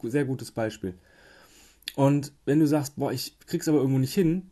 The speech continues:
ja, dann wird nicht, wirst du nicht irgendwann nächsten Tag aufwachen, ähm, und sagen, „Okay, jetzt, ähm, funktioniert's plötzlich, ja, ich bin geheilt.“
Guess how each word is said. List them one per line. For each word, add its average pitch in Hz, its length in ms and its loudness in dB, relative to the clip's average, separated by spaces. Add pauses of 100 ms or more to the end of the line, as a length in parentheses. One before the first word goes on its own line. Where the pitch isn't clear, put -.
ja, 117 200 -4
dann 135 340 -6
wird 120 500 -4
nicht, 139 340 0
wirst 156 180 -2
du 160 40 2
nicht 151 120 2
irgendwann 151 300 2
nächsten 151 300 0
Tag 139 160 -4
aufwachen, 180 800 -2
ähm, 143 460 -2 (600)
und 143 100 -2
sagen, 143 260 2
„Okay, 185 400 0 (1000)
jetzt, - 500 0
ähm, 147 440 0 (380)
funktioniert's 160 480 4
plötzlich, 113 460 -4 (200)
ja, 131 260 -6
ich - 140 -12
bin 156 120 2
geheilt.“ 127 420 0